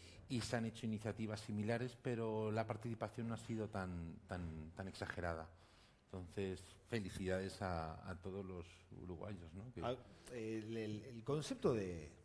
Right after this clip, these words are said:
Speaker 2: del cambio de paradigma en cuanto a la comunicación, eh, es claro. Eh, más allá de cuestiones de fe o no, este,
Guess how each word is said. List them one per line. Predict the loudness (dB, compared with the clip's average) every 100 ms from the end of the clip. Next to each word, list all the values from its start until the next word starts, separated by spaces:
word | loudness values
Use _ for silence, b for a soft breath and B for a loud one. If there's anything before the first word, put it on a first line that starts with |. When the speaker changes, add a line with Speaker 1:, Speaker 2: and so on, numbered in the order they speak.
| -16 -4
Speaker 2:
del | 0
cambio | 4 6
de | 6
paradigma | 6 4 4 4
en | 2
cuanto | 0 0
a | 0
la |
comunicación, | 0 -2 -2 -2 0 -2 -2 -6
eh, | -6 -2 -2 -2
es | -4
claro. | 2 6 6 2 -4 -14 -20 B B B B B -8
Eh, | -4 -4 2
más | 4 4
allá | 8
de | 8 8
cuestiones | 4 2 4
de | 2
fe | 6 8 8
o | 4
no, | 0 0 -2 -6 -8 -8
este, | -8 -6 -4 -2 -2